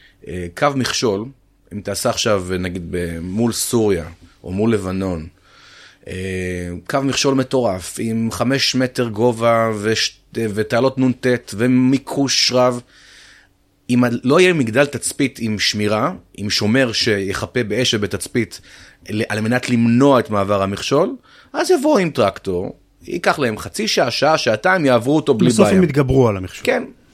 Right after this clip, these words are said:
Speaker 1: בסופו של דבר, המכשול מחויב שיהיה איתו תצפית ואש, מישהו שימנע בפועל את החדירה.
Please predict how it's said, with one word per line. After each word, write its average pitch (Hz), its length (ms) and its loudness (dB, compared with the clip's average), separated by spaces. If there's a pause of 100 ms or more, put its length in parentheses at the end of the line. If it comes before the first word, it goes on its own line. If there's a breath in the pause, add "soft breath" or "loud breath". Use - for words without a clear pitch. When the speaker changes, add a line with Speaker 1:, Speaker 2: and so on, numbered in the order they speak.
(160)
Speaker 1:
בסופו 170 240 -2
של 233 40 4
דבר, 233 80 4
המכשול 214 480 4
מחויב 175 540 2
שיהיה 156 240 0
איתו 175 240 2
תצפית - 540 -6
ואש, 104 400 -2
מישהו 196 240 -2
שימנע 139 600 2 (440 loud breath)
בפועל 156 360 2
את 147 100 0
החדירה. 104 460 -2